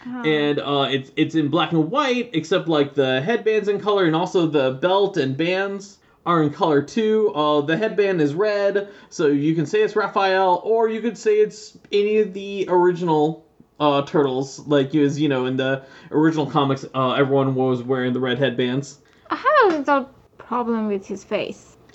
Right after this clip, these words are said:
Speaker 2: Uh, because he has a mask covering his face?
Speaker 1: Yes.
Speaker 2: Look, his, his twenty, his twenty twenty-one ready. All right. Okay, here's the deal. Um,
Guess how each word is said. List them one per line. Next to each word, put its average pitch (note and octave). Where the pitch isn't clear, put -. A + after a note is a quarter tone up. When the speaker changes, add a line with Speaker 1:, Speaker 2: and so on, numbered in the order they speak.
Speaker 2:
Uh, D3
because D#3+
he C#4
has F#3
a D#3+
mask E3+
covering G3+
his G3+
face? A3
Speaker 1:
Yes. B3+
Speaker 2:
Look, E3+
his, D3+
his E3
twenty, G#3
his E3+
twenty G#3+
twenty-one F3
ready. B2
All D#3
right. -
Okay, F3
here's C#4+
the C#4
deal. D3+
Um, E3